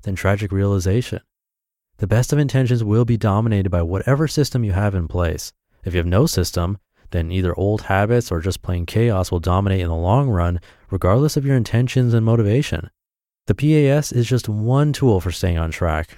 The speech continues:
It's my current favorite because it takes goals and links them all the way down to the level of actions in the moment. So accountability exists at all levels, but the real key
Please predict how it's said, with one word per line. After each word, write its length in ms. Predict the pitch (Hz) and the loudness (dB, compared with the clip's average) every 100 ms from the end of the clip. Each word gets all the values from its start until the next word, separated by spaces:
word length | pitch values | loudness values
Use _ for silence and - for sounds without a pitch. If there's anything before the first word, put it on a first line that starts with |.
| _ | _
It's 140 | 95 - | -12 -4
my 160 | 98 | -2
current 320 | 87 135 107 - | 0 0 0 0
favorite 480 | 123 135 113 92 | 2 2 2 0
because 200 | 90 90 | -2 -4
it 100 | 87 | -4
takes 220 | - 92 - | -2 -4 -4
goals 540 | - 98 107 113 107 | 0 2 4 2 0
and 200 | 90 82 | -2 0
links 220 | 101 101 | -2 0
them 200 | 95 82 | -2 -2
all 180 | 95 117 | 2 4
the 60 | 117 | 4
way 140 | 104 | 4
down 280 | 98 101 107 | 2 2 0
to 100 | 98 | -2
the 60 | 85 | -2
level 440 | 87 95 104 87 | 0 0 2 0
of 100 | 78 | -2
actions 640 | 98 104 - - 92 85 | -2 -2 0 0 0 -2
in 280 | - 113 117 | 0 0 2
the 80 | 92 | 2
moment. 540 | 85 107 113 78 76 - _ _ _ | 2 2 2 -2 -6 -14 _ _ _
So 140 | - | -4
accountability 640 | 90 104 104 87 107 117 92 | -2 2 2 2 2 4 2
exists 580 | 85 82 113 104 - - | -2 0 2 0 -2 -4
at 200 | 90 90 | -2 0
all 220 | 85 143 | 0 2
levels, 460 | 123 82 82 82 - _ _ _ _ | 2 0 -2 -6 -8 _ _ _ _
but 100 | - | -6
the 80 | 101 | -2
real 260 | 104 135 127 | 0 2 0
key 480 | - 165 156 98 | -2 -2 -2 -2